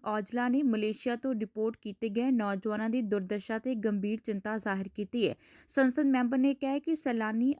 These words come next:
ਅਤੇ ਰੁਜ਼ਗਾਰ ਵੀਜ਼ੇ ਤੇ ਮਲੇਸ਼ੀਆ ਗਏ ਨੌਜਵਾਨਾਂ ਦੇ ਨਾਲ ਹਵਾਈ ਅੱਡੇ ਦੇ ਅਧਿਕਾਰੀਆਂ ਵੱਲੋਂ ਬਹੁਤ ਹੀ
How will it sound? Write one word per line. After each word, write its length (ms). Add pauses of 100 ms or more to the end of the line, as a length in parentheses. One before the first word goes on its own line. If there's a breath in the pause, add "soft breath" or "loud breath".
ਅਤੇ 160
ਰੁਜ਼ਗਾਰ 520
ਵੀਜ਼ੇ 380
ਤੇ 200 (300 loud breath)
ਮਲੇਸ਼ੀਆ 520
ਗਏ 240
ਨੌਜਵਾਨਾਂ 600
ਦੇ 140
ਨਾਲ 320
ਹਵਾਈ 400 (100)
ਅੱਡੇ 220
ਦੇ 160 (140)
ਅਧਿਕਾਰੀਆਂ 520
ਵੱਲੋਂ 280
ਬਹੁਤ 380
ਹੀ 120